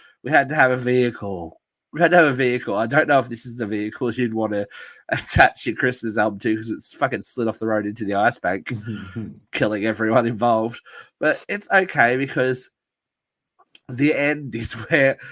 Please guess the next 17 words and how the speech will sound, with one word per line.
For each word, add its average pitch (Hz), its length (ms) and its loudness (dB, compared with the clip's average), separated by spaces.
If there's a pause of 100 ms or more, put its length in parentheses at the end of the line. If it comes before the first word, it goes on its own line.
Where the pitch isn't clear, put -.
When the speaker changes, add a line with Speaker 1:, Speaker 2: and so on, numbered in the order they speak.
(400)
Speaker 1:
I 165 160 8
think 180 240 2
this 156 200 2
was 131 260 0
definitely 143 720 -2
after, 127 360 -2
long 156 280 4
after 151 320 6
production, 120 560 0
'cause 127 180 -4
Heather 147 300 0
Graham 123 600 0 (500)
could 156 340 2
not 139 260 0
give 120 460 -4 (1040)
two 165 260 8
fucks - 520 -2